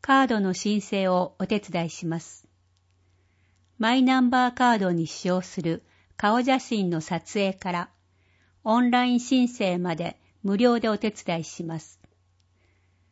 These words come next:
本人確認書類、運転免許証等をご持参の上、窓口までお越しください。また、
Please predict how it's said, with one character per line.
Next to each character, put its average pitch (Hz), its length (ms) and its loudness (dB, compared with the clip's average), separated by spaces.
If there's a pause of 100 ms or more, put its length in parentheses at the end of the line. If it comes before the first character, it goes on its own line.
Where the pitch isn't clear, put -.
(1040)
本 262 340 2
人 254 240 4
確 196 320 -4
認 220 240 0
書 196 240 -2
類、 160 220 -4 (1300)
運 226 160 2
転 220 260 -4
免 208 340 -2
許 208 180 -4
証 196 280 -6
等 190 400 -6 (480)
を 202 220 -4 (340)
ご 208 160 0
持 240 140 -4
参 240 340 0
の 226 160 -2
上、 214 340 -2 (280)
窓 226 260 2
口 240 260 0
ま 196 140 0
で 170 100 -2
お 156 60 -2
越 175 160 -4
し - 120 -10
く - 100 -10
だ 170 160 -8
さ 170 180 -8
い。 165 120 -12 (1200)
ま 220 160 -4
た、 226 260 0